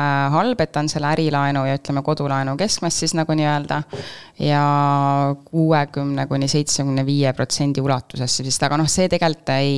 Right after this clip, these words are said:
ei ole nagu, kui pank ütleb sulle, et ma annan sulle kuuskümmend protsenti olemas või selle nagu, äh, kinnisvara väärtusest, on ju, siis, äh, reeglina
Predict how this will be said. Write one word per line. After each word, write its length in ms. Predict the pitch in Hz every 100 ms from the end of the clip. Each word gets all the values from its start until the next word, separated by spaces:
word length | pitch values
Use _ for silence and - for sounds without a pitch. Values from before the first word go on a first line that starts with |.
| 135 135
ei 160 | 143 147
ole 180 | 160 151
nagu, 300 | 135 135 131 135 - - -
kui 160 | - 170
pank 260 | 190 196 170
ütleb 220 | - 151
sulle, 240 | - 151
et 80 | 151
ma 80 | 156
annan 180 | 160 156
sulle 240 | 156 147
kuuskümmend 420 | 143 165 - 147 143
protsenti 540 | 139 - 165 156 147
olemas 400 | 151 156 135 143 143
või 160 | 151
selle 280 | 151 143 139
nagu, 220 | 135 135 135 135 131 135 135 - -
äh, 180 | - 135
kinnisvara 560 | 175 170 156 147 135 135 131 131
väärtusest, 560 | 160 254 - 151 151 -
on 180 | 143 143
ju, 120 | 143 143 - - -
siis, 280 | - 165 151 156
äh, 380 | 151 147 143 151
reeglina 500 | 180 175 147 139